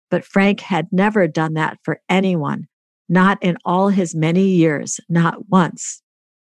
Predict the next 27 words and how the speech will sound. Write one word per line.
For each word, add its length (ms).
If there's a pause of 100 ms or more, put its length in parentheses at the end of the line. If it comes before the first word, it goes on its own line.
(380)
But 140
in 80
the 80
case 300
of 160
Allison, 720 (320)
who 180
desperately 720
needed 300
to 160
eat, 260 (680)
Frank 320
the 80
cat 400 (120)
somehow 640
knew 460 (480)
this 400
was 160
someone 460
who 200
needed 360
a 160
good 260
breakfast, 640 (300)
hence 440
the 120
mouse. 500